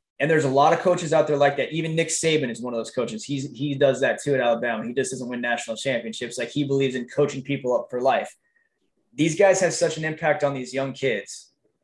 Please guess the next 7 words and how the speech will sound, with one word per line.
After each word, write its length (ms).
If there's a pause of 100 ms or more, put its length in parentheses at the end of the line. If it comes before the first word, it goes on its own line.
(600)
It's, 120
it 160
goes 200
beyond 340
football. 480 (1700)
And 420
to 80